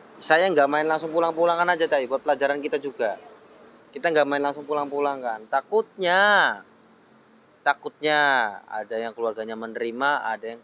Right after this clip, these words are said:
keluarganya tidak menerima. Itu kadang bak-, kalau kita pulangkan terus keluarganya nggak terima, sakit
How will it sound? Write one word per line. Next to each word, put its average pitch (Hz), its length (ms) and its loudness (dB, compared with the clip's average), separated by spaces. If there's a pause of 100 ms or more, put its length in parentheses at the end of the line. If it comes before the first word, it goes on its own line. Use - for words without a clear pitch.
keluarganya 127 400 2
tidak 123 320 0
menerima. 135 520 -6 (760)
Itu - 240 -12 (1200)
kadang 120 320 -16
bak-, 120 120 -10 (600)
kalau 120 240 -6
kita 127 80 -6
pulangkan 131 400 -6
terus 131 160 -18
keluarganya 120 320 -6
nggak 123 160 -8
terima, 143 160 -8
sakit 139 520 -16